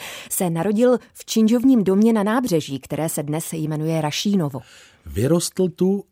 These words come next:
Speaker 2: a žil až do roku devatenáct set sedmdesát jedna, kdy se s Olgou přestěhovali na Prahu šest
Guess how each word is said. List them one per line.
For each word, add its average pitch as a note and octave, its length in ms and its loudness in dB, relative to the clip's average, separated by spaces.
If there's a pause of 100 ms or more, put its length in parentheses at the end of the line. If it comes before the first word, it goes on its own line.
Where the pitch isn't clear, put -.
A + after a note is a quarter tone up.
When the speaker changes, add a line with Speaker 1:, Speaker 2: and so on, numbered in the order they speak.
Speaker 2:
a G2+ 200 -2
žil C3 400 0
až D#3 200 -2
do C#3 140 -2
roku E3 220 -4
devatenáct C#3+ 580 0
set - 180 -8
sedmdesát B2 760 -2
jedna, F2+ 480 -6 (380)
kdy F2 140 -8
se E2 180 -8
s - 180 -6
Olgou G#2 540 -2
přestěhovali F#2+ 800 -6
na E2+ 160 -6
Prahu F#2 300 -6
šest - 460 -4